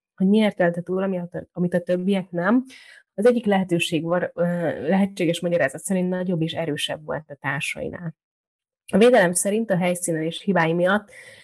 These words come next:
eleve kérdéses megmaradt D N S nyomok használhatósága.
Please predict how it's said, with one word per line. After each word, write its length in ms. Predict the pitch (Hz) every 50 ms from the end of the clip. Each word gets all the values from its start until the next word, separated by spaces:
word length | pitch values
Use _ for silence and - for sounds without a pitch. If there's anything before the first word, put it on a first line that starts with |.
| _ _ _ -
eleve 320 | 220 220 214 190 185 180
kérdéses 680 | 185 - 214 214 214 - 175 170 - - 170 - - - 190
megmaradt 600 | 180 185 180 180 180 175 165 165 165 165 160 160
D 200 | - 175 165 160
N 120 | 160 156
S 100 | 160 -
nyomok 280 | - 165 165 160 156 -
használhatósága. 1200 | - 175 175 - - - 139 160 160 143 - - 139 151 - - 170 156 160 156 147 160 -